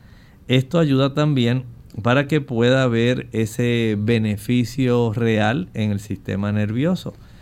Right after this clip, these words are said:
Noten que entonces este tipo de productos que se usan desde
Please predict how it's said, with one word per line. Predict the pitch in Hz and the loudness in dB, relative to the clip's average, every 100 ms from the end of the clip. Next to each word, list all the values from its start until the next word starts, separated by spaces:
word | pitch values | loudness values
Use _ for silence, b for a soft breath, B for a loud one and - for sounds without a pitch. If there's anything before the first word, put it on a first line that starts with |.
| B B - | B B -6
Noten | 120 180 180 | -2 2 2
que | 170 165 | 2 0
entonces | 147 151 147 139 160 151 - - | 0 0 -2 0 -2 -2 -8 -4
este | 131 131 - 160 156 | -4 -2 -4 -2 0
tipo | 147 143 139 143 | 0 -2 -2 -2
de | 135 | -2
productos | 127 120 107 110 120 - - - - - - - - - - - - | -2 -2 0 0 -2 -6 -14 -14 -16 -20 -20 -20 -20 -20 -20 -20 -4
que | 127 117 117 110 | 2 4 4 0
se | 101 - 131 113 113 | -4 -4 0 2 2
usan | 139 156 175 165 165 160 151 139 123 110 104 | 0 0 0 2 2 0 0 -4 -6 -6 -2
desde | 123 120 120 117 117 113 110 - | 0 2 0 -2 0 0 -2 -6